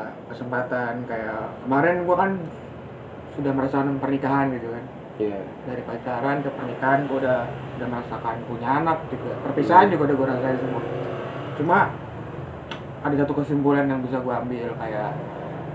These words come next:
Speaker 1: pernikahan itu bukan cuma sekedar mementingkan ekonomi,
Speaker 2: Hmm.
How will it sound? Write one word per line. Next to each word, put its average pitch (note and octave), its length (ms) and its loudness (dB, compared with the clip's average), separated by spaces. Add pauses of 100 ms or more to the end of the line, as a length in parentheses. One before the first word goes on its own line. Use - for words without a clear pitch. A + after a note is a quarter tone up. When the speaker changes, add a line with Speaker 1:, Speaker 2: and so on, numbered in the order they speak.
(760)
Speaker 1:
pernikahan D#3+ 420 0
itu F3 120 0
bukan F3+ 280 0
cuma C3+ 260 0
sekedar A#2+ 600 -6 (840)
mementingkan C3 840 -2 (560)
ekonomi, D3+ 600 2 (400)
Speaker 2:
Hmm. A#2 240 4